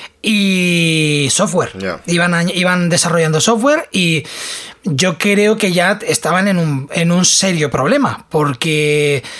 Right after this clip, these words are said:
Speaker 1: D J I están en el juego, eh, Insta está en el juego también, ha entrado en el juego muy fuerte Insta,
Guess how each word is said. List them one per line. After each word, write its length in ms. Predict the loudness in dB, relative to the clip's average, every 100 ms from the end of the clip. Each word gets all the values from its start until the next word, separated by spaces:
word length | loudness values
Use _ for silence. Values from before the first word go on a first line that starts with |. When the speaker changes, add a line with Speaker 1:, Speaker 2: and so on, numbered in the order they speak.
| -16 -6
Speaker 1:
D 180 | -2 0
J 400 | 0 0 2 2
I 120 | 2
están 280 | 0 0 0
en 140 | 2
el 80 | 0
juego, 600 | 0 0 2 2 0 -2
eh, 960 | -2 0 2 2 2 2 0 0 -2 0
Insta 500 | 0 2 0 0 -2
está 180 | -2 -2
en 80 | -2
el 80 | 0
juego 480 | 0 2 2 0
también, 420 | 0 0 0 0 -2
ha 80 | -2
entrado 360 | 0 0 0
en 60 | 0
el 60 |
juego 240 | 2 2 2
muy 160 | 2
fuerte 380 | 0 0 0 2
Insta, 480 | 2 2 0 -2